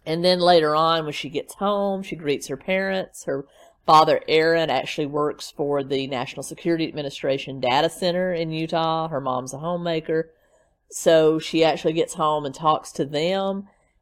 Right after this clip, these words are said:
And then the president comes on and is talking about the chip. The chip is a little capsule, kinda like, you know, the Theranos chick did with the blood test, in a little capsule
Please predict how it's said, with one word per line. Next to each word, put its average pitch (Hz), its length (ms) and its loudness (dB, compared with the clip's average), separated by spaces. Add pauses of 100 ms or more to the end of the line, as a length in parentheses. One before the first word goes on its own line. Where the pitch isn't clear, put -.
(220)
And 160 200 2
then 156 340 0
the 147 80 -4
president 196 500 4
comes 175 300 0
on 165 340 2
and 139 180 -6
is 143 140 -6
talking 151 460 0
about 127 580 2 (220)
the 160 260 2
chip. 147 500 -2 (1000)
The 160 60 -4
chip 180 340 4
is 151 160 -2
a 151 80 2
little 170 220 4
capsule, 175 580 2
kinda 160 260 0
like, 143 280 4
you 151 80 -8
know, 147 100 -4
the 139 160 -6
Theranos 156 760 2
chick 143 360 -2
did 127 280 2
with 131 200 -6
the 127 100 -4
blood 151 320 2
test, 131 320 -4
in 131 80 -6
a 135 60 -4
little 151 480 -2
capsule 143 920 2